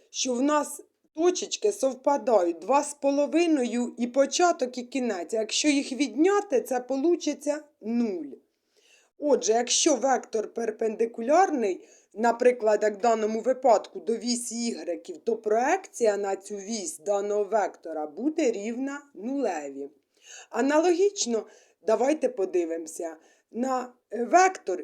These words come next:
який паралельний вісі ігреків.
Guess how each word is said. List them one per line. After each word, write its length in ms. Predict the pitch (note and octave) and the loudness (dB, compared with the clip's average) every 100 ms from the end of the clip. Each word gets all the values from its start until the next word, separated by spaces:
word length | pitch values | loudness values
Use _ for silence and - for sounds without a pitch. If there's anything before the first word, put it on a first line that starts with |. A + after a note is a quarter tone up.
| - | -2
який 320 | A#3+ A#3+ D#4+ | 0 2 2
паралельний 840 | D#4 C#4+ D4 D4+ D4+ C#4+ C#4+ C4+ | 2 -2 0 2 2 2 0 0
вісі 580 | C4+ D4+ - - D4 B3 | 2 2 2 -2 -2 -2
ігреків. 680 | E3+ C#3+ D#3 D3 - D#3 | -6 -10 -10 -10 -10 -12